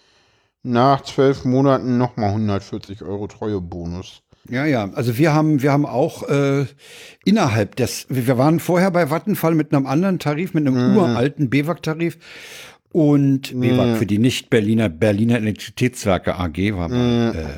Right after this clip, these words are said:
Speaker 2: kommunal. Äh, und,
Speaker 1: Mhm.
Speaker 2: äh, sind, haben jetzt innerhalb von, von vierundzwanzig Stunden wechseln können. Die, die nehmen,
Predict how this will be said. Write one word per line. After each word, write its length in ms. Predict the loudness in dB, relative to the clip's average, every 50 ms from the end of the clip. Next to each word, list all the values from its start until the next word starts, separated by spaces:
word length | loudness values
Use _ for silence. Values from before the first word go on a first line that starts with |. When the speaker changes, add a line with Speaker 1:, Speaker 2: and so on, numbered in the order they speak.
| -14 -16 _ _ _ _ _ _
Speaker 2:
kommunal. 640 | -4 0 0 2 2 0 0 0 0 0 -2 -4 -12 _ _ _ _ -18 -16 -16 -14 -14 -16 -18 -20 -8 _
Äh, 380 | 0 2 2 4 2 2 0 -2 -2
und, 360 | 0 0 2 2 2 2 2 2
Speaker 1:
Mhm. 160 | 0 0 0
Speaker 2:
äh, 180 | 0 0 0 -2
sind, 400 | -2 0 0 0 0 -2 -2 0
haben 140 | 2 4 4
jetzt 240 | 2 2 -2 -4
innerhalb 580 | -2 0 2 2 2 2 0 -2 -6 -14 -16 -16
von, 480 | -16 -16 -14 -6 -2 0 0 2 0 0
von 180 | -2 -4 -4
vierundzwanzig 480 | -2 -2 -2 0 0 0 -2 -2 -4 -6
Stunden 220 | -4 -2 -2 -2
wechseln 300 | -2 -4 -4 -4 -4 -2
können. 140 | -2 -2 -2
Die, 220 | -2 -4 -6 -6
die 140 | -4 0 2
nehmen, 320 | 2 4 2 2 0 -2